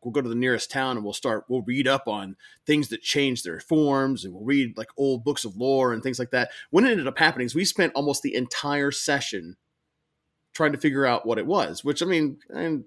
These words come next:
all honesty, we knew what it was, but we had to figure out what it was, and it was laborious.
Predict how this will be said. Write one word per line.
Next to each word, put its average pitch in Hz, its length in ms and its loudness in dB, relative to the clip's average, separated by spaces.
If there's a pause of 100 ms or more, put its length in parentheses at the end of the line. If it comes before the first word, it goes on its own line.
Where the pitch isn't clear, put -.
all 127 220 2
honesty, 107 680 -2 (580)
we 165 120 -4
knew 143 240 2
what 214 120 6
it 165 80 0
was, 139 720 0 (160)
but 160 80 2
we 160 80 2
had 156 100 0
to 131 60 -4
figure 139 240 2
out 135 140 4
what 135 80 0
it 117 60 0
was, 131 580 0 (500)
and 135 100 0
it - 80 0
was 110 540 -2 (400)
laborious. 120 1300 -2